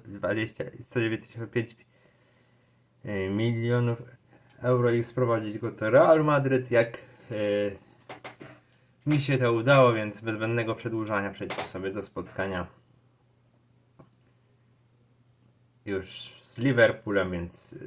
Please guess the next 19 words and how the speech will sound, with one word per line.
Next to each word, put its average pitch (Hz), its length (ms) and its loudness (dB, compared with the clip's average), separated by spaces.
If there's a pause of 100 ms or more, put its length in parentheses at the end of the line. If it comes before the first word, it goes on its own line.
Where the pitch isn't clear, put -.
zaraz, 85 320 -4
zaraz 87 320 -10
i 104 120 -12 (220)
wstawimy 101 500 -6
go 95 320 -6
nawet 90 380 -8
do 90 220 -10 (300)
składu. 110 640 -4 (1400)
Co - 60 -16
prawda 98 320 -6
wszyscy - 380 -14
są 95 260 -12
zmęczeni, 92 560 -10 (180)
Mbappé 92 520 -12
zresztą 92 480 -10
też, - 440 -14 (600)
ale 107 240 -8
spróbujemy 98 680 -8
pojechać - 640 -14